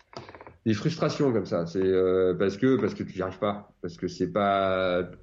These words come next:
parce que c'est beaucoup de travail. Et puis parce que c'est des, des, des, et puis c'est des trucs. Il y a plein de trucs dans le dessin. Apprendre à dessiner, euh, c'est des trucs. Le premier truc, c'est effectivement, c'est de lâcher cette, euh,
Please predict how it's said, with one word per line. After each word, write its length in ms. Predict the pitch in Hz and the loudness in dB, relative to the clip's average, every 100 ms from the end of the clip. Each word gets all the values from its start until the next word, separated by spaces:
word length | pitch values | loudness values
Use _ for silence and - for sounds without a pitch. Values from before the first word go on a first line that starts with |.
| - | -18
parce 120 | - | -16
que 120 | - - | -6 -4
c'est 200 | 92 90 | -2 -2
beaucoup 400 | 92 107 104 107 | 0 -2 0 -4
de 100 | - | -6
travail. 600 | - 127 139 131 104 - - _ _ - | -4 0 2 2 0 -4 -16 _ _ -8
Et 60 | |
puis 120 | 101 107 | -6 0
parce 200 | 110 - | 0 0
que 100 | 117 | -2
c'est 160 | 120 | 0
des, 240 | 113 110 104 | 0 0 2
des, 200 | 104 104 | 0 0
des, 360 | 104 101 98 | 2 2 0
et 40 | 95 | -6
puis 120 | - | -4
c'est 120 | 107 | 0
des 100 | 113 | 0
trucs. 300 | 117 202 202 - | 2 0 0 -4
Il 20 | |
y 40 | - | -2
a 20 | |
plein 140 | 156 165 | 2 2
de 60 | |
trucs 160 | 214 196 | 2 2
dans 100 | 127 | 2
le 60 | |
dessin. 360 | 120 120 101 90 | 0 0 0 2
Apprendre 300 | 95 160 160 | 0 0 0
à 60 | 135 | 0
dessiner, 600 | 123 120 120 147 185 147 | 0 -2 -2 2 4 6
euh, 220 | 110 104 | 4 2
c'est 160 | 117 | 0
des 100 | 127 | -4
trucs. 220 | 135 135 - - - | -2 -6 -8 -14 -4
Le 40 | |
premier 220 | 170 170 | 4 4
truc, 140 | 180 214 | 4 0
c'est 80 | |
effectivement, 280 | 160 147 180 | -4 0 0
c'est 140 | 180 120 | 2 2
de 80 | |
lâcher 320 | 135 143 180 170 | 0 2 2 2
cette, 300 | 143 127 131 | 0 0 2
euh, 320 | 123 117 | 2 2